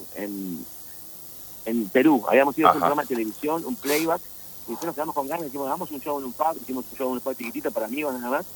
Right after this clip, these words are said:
Speaker 1: ahí fue como el, el, el bautismo. Y después hicimos un show en Capital, en Buenos Aires, ya de vuelta, en el teatro de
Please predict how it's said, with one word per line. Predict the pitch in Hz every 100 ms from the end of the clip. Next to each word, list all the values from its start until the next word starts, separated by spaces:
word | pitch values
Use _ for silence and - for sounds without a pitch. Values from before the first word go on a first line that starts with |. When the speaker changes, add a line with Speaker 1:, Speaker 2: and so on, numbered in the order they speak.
| - - -
Speaker 1:
ahí | 127
fue | 143
como | 131
el, | 120 107
el, | 107
el | 87 98
bautismo. | 110 110 135 - - - - - - -
Y | -
después | 135 208 220
hicimos | 170 151 135
un | 143
show | - 135
en | 127
Capital, | 120 120 127 147 156 165 - -
en |
Buenos | 104 123 147
Aires, | 147 135
ya | 147
de |
vuelta, | 156 160 - 165 - - - - - -
en | 120
el | 117
teatro | 131 135 131
de | 120 110 104 98